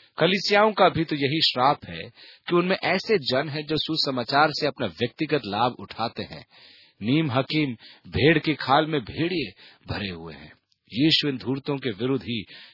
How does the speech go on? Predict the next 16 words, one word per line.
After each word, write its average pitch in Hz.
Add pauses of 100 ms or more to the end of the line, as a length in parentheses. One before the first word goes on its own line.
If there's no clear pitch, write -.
चेतावनी 110
देता 85
है। - (1300)
आगे 90
लिखा 98
है, 117 (500)
"बहुतेरे 214
मेरे 180
नाम 160
से 156
आकर 139
कहेंगे 139 (320)
कि 165
मैं 190
वही 180
हूं 196